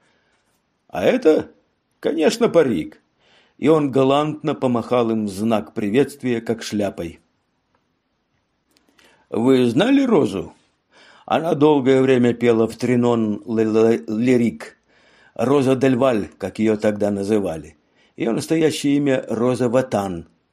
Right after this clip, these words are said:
но это слишком буднично для афиши. Итак, что вы хотите от меня услышать?»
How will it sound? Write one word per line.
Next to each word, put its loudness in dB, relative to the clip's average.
но -10
это -6
слишком -6
буднично -4
для -2
афиши. -8
Итак, -2
что 0
вы 0
хотите -4
от -12
меня 0
услышать?» -6